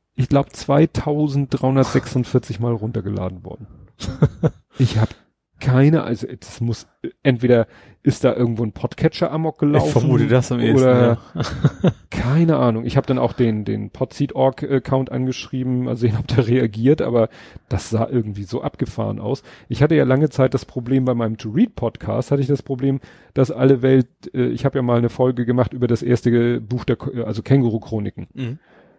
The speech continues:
Speaker 1: Und das scheint irgendwie super, weil danach natürlich viele, weil auch grad der Film da rauskam.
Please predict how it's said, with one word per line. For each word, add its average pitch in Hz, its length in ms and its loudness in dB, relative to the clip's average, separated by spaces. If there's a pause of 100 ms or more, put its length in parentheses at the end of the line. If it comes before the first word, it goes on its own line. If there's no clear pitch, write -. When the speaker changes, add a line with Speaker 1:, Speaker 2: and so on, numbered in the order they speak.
(360)
Speaker 1:
Und 120 160 0
das 127 100 2
scheint 135 280 0
irgendwie 127 500 0
super, 127 540 -2
weil 123 160 4
danach 123 260 0 (460)
natürlich 123 320 -2
viele, 135 320 2
weil 123 100 2
auch 117 140 -6
grad 120 180 0
der 117 80 2
Film 147 240 0
da 165 100 2
rauskam. 156 600 -2